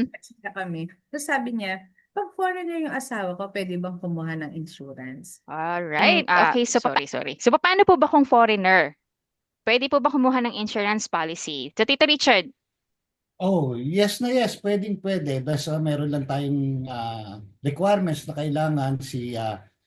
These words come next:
Speaker 4: ah, foreign clients ninyo is merong alien card. So, ibig sabihin
Speaker 2: Mm-hmm.
Speaker 4: ng alien card, at least nakaka two years na siya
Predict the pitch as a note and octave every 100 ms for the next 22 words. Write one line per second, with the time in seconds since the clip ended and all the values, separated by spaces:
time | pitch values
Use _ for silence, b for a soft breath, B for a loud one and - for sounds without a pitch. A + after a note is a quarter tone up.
0 | _ A#2 A2 - E3 E3+ D#3+ D3+ C#3+ C#3
1 | C#3 C3+ F#3+ F3 D3+ C#3 B2 F#3 G3+ -
2 | D#3+ D3+ C#3+ C#3+ C#3 B2 A#2 A2 F#2+ E2+
3 | E2+ D#2 C#2+ C2+ _ _ _ _ _ -
4 | D3 B3 G#3 F3+ D#3 E3 E3 E3+ F#3 G#3
5 | F#3+ D#3 D3+ D3+ - C#3 C#3 C3+ C3+ D3+
6 | D3+ C#3+ - C#3+ C3+ B2